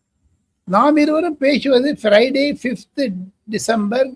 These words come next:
two thousand twenty-five, three P M. இன்னைக்கு காலையில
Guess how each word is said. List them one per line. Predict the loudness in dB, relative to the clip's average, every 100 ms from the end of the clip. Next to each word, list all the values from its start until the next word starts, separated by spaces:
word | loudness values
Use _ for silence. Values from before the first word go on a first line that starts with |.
| -10
two | -8 -4
thousand | -2 -2 -4 -6
twenty-five, | -6 -6 -8 -4 -4 -2
three | -2 0
P | -2 -2
M. | _ _ _ _ _ _ _ _ _ _ _ _ _ _ _ -6 -2
இன்னைக்கு | 2 2 4 2 6
காலையில | 6 6 6